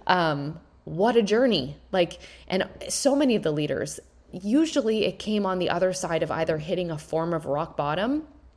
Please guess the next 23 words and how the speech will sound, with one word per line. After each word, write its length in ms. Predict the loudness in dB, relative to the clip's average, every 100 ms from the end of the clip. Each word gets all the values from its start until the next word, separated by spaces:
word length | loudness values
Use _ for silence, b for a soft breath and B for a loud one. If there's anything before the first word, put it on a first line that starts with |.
| -20 -20 B B B B B B -4
And 160 | -2
I 140 | 2 2
love 600 | 0 0 4 6 4 6
this 220 | 4 4
idea. 580 | 2 2 2 2 2 -4 -18 -6
And 120 | 0 4
I 160 | 4 2
love 540 | 0 2 6 6 6
this. 180 | 4 4 0
I've 220 | -2 -2
said 260 | 0 0 2
this 140 | 0
before, 420 | -2 2 4 4
and 180 | 2 -2
sometimes 420 | -2 -2 -2 -2
you 60 | -2
just 160 | -4 -6
have 140 | -8
to 60 | -4
be 140 | -4
reminded 520 | -4 -4 -4 -2 -2
of 160 | 0 2
it. 240 | 0 -2